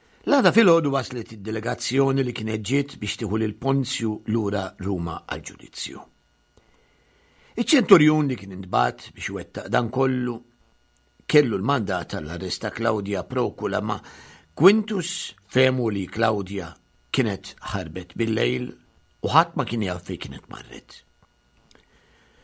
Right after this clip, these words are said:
Drusus ma kellux għażla għal jaċċetta din l-iskuża bħala verità. Ġiel il Quintus jiffirma fuq il-mandat biex ikollu xjuri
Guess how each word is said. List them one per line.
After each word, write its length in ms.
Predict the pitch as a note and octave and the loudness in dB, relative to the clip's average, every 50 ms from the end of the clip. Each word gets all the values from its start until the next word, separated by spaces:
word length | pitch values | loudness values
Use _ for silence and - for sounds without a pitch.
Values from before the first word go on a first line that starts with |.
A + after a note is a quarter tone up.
| _ _ _ _ _ _ - | _ _ _ _ _ _ -6
Drusus 800 | - A2+ D#3+ F3+ G3+ - - A#3 G#3+ - - - - - - - _ | 2 4 4 4 4 2 0 -2 -2 -4 -4 -6 -6 -10 -12 -16 _
ma 80 | - - | -16 -8
kellux 300 | - A#2 A2 G#2 G2+ - | -6 -4 -4 -2 2 4
għażla 420 | C#3 C#3 D3 C3+ D3 E3 E3+ F3 E3+ C#3+ - - | 4 4 4 2 0 -2 -2 -2 -2 -2 -6 -8
għal 220 | F#2+ G2 F#2+ F#2 | -8 -6 -4 -4
jaċċetta 640 | F#2+ F#2 F2+ - - - B2 A#2 - - - - F2+ | -4 -4 -6 -6 -4 -2 -4 -4 -4 -6 -10 -8 -8
din 160 | E2 F#2 F#2+ F#2+ G2 | -6 -4 -4 -4 -4
l-iskuża 580 | G2+ - - - - B2+ B2+ A#2+ A2 A#2 G#2 F#2+ - | -4 -6 -8 -6 -4 -4 -4 -2 -2 -2 -4 -4 -6
bħala 220 | - G2+ F2+ D#2+ D2+ | -8 -6 -6 -6 -8
verità. 460 | D#2 E2+ - - - - - - - - _ _ _ _ _ _ _ _ _ _ _ _ _ _ - _ _ _ _ _ _ _ _ _ _ _ _ _ _ - | -10 -16 -16 -18 -20 -18 -18 -18 -18 -20 _ _ _ _ _ _ _ _ _ _ _ _ _ _ -20 _ _ _ _ _ _ _ _ _ _ _ _ _ _ 0
Ġiel 320 | A#2 D3 D#3+ E3+ E3+ E3 | 4 6 6 6 6 4
il 140 | C#3+ B2+ - | 0 -2 -4
Quintus 540 | - A2+ B2 B2+ A#2 - A2+ G2+ - - G2+ | -4 -4 -4 -4 -4 -6 -8 -10 -8 -8 -10
jiffirma 480 | G2 - - B2+ C3 B2+ B2+ B2 A2+ G#2+ | -10 -8 -2 0 2 2 2 0 -2 -4
fuq 160 | - - - | -6 -6 -6
il-mandat 640 | F#2+ F#2+ G#2 G#2 A2 A#2+ C#3 D3 C#3+ D3 D3 - - - - - - _ _ _ _ _ _ _ | -4 -2 -2 -2 0 2 2 2 2 2 -2 -8 -20 -20 -20 -20 -20 _ _ _ _ _ _ _
biex 240 | _ - - G2 A#2 | _ -8 -4 -4 -2
ikollu 380 | - F3 F3+ E3+ C#3+ A#2+ G#2 F#2+ | 2 4 4 4 4 2 -2 -6
xjuri 400 | - - G#2 F#2+ F2+ F2 F2 E2+ | -6 -6 -6 -6 -6 -8 -10 -12